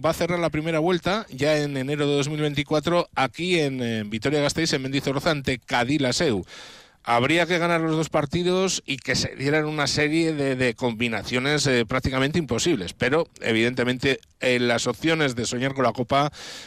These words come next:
pasaban por ganar. Hoy matemáticamente hay opciones, pero desde luego lo tiene muy complicado el equipo vitoriano.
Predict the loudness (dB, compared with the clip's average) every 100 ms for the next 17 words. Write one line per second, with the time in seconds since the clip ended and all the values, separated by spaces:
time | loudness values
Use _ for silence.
0 | -4 0 2 2 2 0 2 2 2 2
1 | 0 0 0 0 -2 0 0 2 2 2
2 | -2 -2 2 2 2 2 2 2 0 -2
3 | -2 -2 0 -2 -4 -4 -4 -2 -2 0
4 | 0 0 -4 -8 -8 -10 -14 -16 -18